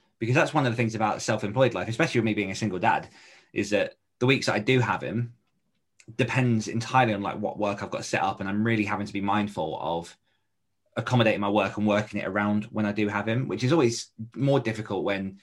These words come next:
you live far away and sometimes the schedules can be a bit murky. So, um, yeah, it's, it's, it's been a good week. I feel, I feel lighter.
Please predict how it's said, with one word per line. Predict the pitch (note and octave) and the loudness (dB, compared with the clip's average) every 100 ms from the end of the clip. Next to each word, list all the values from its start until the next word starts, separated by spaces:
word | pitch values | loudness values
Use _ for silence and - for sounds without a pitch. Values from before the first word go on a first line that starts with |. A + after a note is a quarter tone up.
| _ _ _ | _ _ _
you | A2+ A#2 | 2 4
live | A#2 | 4
far | - A2 | 6 6
away | G#2 G2+ G2 - | 6 4 2 0
and | F#2+ F#2+ | -2 -6
sometimes | - G#2+ G#2 G#2+ G2+ | -4 -2 -2 -2 -4
the | |
schedules | G2+ A2 G#2+ A#2+ | -2 -2 0 -2
can | A#2+ | 0
be | A#2 | -2
a | A2+ | 0
bit | G#2+ | -2
murky. | A#2+ A#2+ A#2+ C3+ | 0 0 0 -2
So, | C3 G2 F#2 F#2+ - - - _ | -2 0 0 -2 -14 -20 -20 _
um, | G2 G2 G2 G2+ A2 _ _ _ _ _ - | 0 0 -2 -6 -12 _ _ _ _ _ 0
yeah, | G#3+ G#3 - | 6 6 4
it's, | C3+ - - | -4 -6 -6
it's, | B2 A#2 - - - | -6 -6 -10 -12 -10
it's | A2 A2 | -8 -4
been | - | -2
a | A2+ | -2
good | G#2 | -2
week. | D#2 D2+ - - | -4 -6 -8 -12
I | G2+ | -6
feel, | G#2 G2 F#2 F#2+ _ _ _ _ _ _ _ _ _ _ | -2 -2 -2 -8 _ _ _ _ _ _ _ _ _ _
I | - | -10
feel | G2 D#2+ | -6 -4
lighter. | D#2 - E2+ | -6 -6 -8